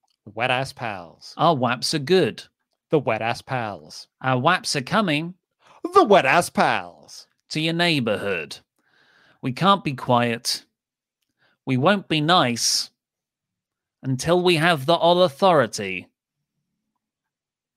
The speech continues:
Speaker 2: Sitting on ice, get, get rowdy.
Speaker 1: Get, get, get rowdy. Oh, just more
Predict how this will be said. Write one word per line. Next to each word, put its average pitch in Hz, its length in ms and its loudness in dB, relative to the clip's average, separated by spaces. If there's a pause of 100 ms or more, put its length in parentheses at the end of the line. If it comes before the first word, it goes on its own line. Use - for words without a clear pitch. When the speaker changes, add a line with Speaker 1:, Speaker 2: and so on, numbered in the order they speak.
(1080)
Speaker 2:
Sitting 190 600 -2
on 156 280 2 (100)
ice, 127 380 2
get, 143 320 0
get 135 220 2
rowdy. 104 580 -6 (560)
Speaker 1:
Get, 185 420 0 (100)
get, 151 460 -2 (260)
get 139 320 -6
rowdy. 117 540 -8 (100)
Oh, 208 260 -4 (260)
just 294 240 -8
more 165 340 -8